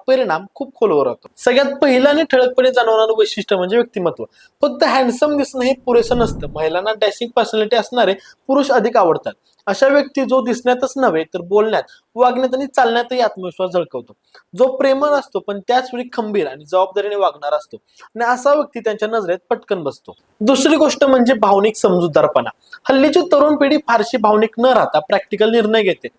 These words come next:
पण यामध्ये एक बाब महिलांना खटकते, त्या पुरुषांच्या भावना ओळखू शकतात आणि जेव्हा एखादा तरुण छोट्या छोट्या गोष्टीत भावनिक पातळीवर त्यांची काळजी घेतो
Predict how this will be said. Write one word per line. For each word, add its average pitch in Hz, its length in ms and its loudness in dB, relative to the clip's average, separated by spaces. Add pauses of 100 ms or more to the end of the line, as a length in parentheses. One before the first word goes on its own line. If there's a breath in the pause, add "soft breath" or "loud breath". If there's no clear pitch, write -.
पण 247 120 4
यामध्ये 294 520 2
एक 254 140 -4
बाब 285 200 2
महिलांना 240 400 0
खटकते, 175 420 -2
त्या 208 180 -2
पुरुषांच्या 240 580 -2
भावना 190 320 -2
ओळखू 226 280 0
शकतात 139 320 -6 (340 soft breath)
आणि 240 140 -2
जेव्हा 269 400 0
एखादा 262 260 -2 (120)
तरुण 202 300 -2
छोट्या 269 340 -4
छोट्या 294 240 -4
गोष्टीत 240 440 -8
भावनिक 214 340 -4
पातळीवर 208 360 0
त्यांची 190 360 -14
काळजी 233 280 -2
घेतो 220 320 -6